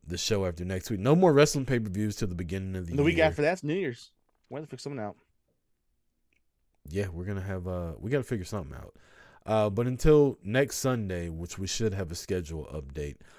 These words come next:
Speaker 1: I gotta get the fuck out of here 'cause I go to the liquor store before the Cowboys game starts 'cause I have no whiskey in my house. Shame on me.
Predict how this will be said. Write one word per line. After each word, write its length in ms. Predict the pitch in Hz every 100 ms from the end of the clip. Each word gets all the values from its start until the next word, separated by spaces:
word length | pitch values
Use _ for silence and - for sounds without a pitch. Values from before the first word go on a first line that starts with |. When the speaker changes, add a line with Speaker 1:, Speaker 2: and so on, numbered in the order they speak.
| - - -
Speaker 1:
I 140 | 98
gotta 180 | 95 87
get 200 | 80 85
the 40 | -
fuck 200 | 80 76
out 80 | 73
of 40 |
here 80 | 78
'cause 100 | 76
I 80 | 78
go 120 | 76
to 120 | 78
the 60 | 69
liquor 160 | 76 76
store 200 | - 65
before 120 | 69
the 60 | 67
Cowboys 400 | 80 73 69 76
game 160 | 65
starts 260 | - - 90
'cause 140 | 69
I 40 | 78
have 180 | 78
no 260 | 73 73 76
whiskey 500 | 90 82 80 - 92
in 160 | 73 80
my 140 | 73
house. 340 | 78 87 80
Shame 380 | - - 233 240
on 180 | 120 92
me. 220 | 85 73